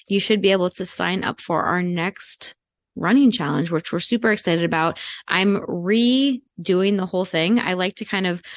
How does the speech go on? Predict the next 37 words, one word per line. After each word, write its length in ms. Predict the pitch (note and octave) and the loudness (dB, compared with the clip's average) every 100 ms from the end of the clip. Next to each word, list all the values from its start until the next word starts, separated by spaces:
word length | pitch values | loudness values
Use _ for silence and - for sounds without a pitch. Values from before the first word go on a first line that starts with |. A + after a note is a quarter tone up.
| - _ E3+ | -20 _ -10
do 260 | F#3 G#3 | 2 2
different 380 | G3 G3 G3+ F3+ | 4 2 0 -2
challenges. 520 | - F3 F3+ G3 A3+ | -2 -2 -2 0 0
So 100 | - | 0
for 160 | F#3 F#3 | 0 0
those 240 | F3+ F#3 | 0 2
of 100 | G#3 | 2
you 180 | G3 G3+ | 2 0
that 180 | F3+ F3+ | 2 -2
have 340 | F3 E3+ F3 | -2 -2 -2
joined 380 | F#3 E3+ E3 F#3 | -2 -2 0 0
our 80 | E3 | -2
five-day 380 | - E3 F3 E3+ | 0 -4 -2 -4
challenge 460 | - F3 F3+ F#3 | -2 -4 -2 -4
in 140 | - F#3 | -4 -4
the 80 | D#3 | -4
past, 480 | - F3+ A#3+ C#4 | -4 0 2 2
we, 340 | G3 E3+ E3+ - _ | 2 4 2 -2 _
you 180 | - G3 | -6 -2
know, 140 | F3 | 0
invite 400 | F3+ F3 F3 F3 | 0 0 0 0
you 120 | G3+ | -2
to 60 | F3 | 0
come 180 | F#3+ F3+ | -2 -2
back. 320 | D#3+ F#3+ C#4+ - - - | 0 0 -2 -8 -16 -8
It's 160 | E3+ F#3 | -6 -2
not 240 | E3 G3+ | -2 0
going 220 | G#3 G#3 | 0 0
to 60 | G3+ | 2
be 100 | F#3+ | 0
the 120 | F3+ | -2
same 300 | - F3 F3 | -4 -6 -6
thing. 300 | - F3 G#3 | -4 0 2
We're 140 | G3+ | 2
going 280 | F3+ F3 F3+ | 2 0 0
to 60 | E3 | 0
be 220 | F3+ F3 | 0 -2